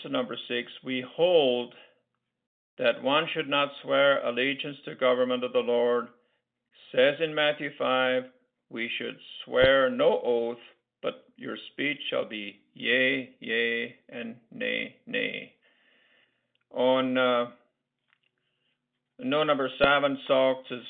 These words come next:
he initiated a new and unheard of usage of the Lord's Supper with wine and bread crumbled in the basin and eating the same. Sie haben, sie haben nichts gehabt von der Weges,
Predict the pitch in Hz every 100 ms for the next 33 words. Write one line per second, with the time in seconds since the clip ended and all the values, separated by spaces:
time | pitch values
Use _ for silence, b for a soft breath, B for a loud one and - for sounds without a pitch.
0 | - 123 117 90 120 143 - 139 135 131
1 | 123 - 113 139 143 135 117 120 135 135
2 | 135 139 139 127 127 127 117 113 135 127
3 | 135 123 131 127 117 127 123 - 131 127
4 | 127 113 110 - 123 127 123 110 120 120
5 | 120 - - 123 123 120 117 120 117 117
6 | 117 123 117 117 b b b b b b
7 | 120 110 123 123 117 120 - 123 120 107
8 | 107 - 123 120 117 113 - _ _ _
9 | - 131 113 117 113 139 - - 135 131
10 | 127 123 120 120 120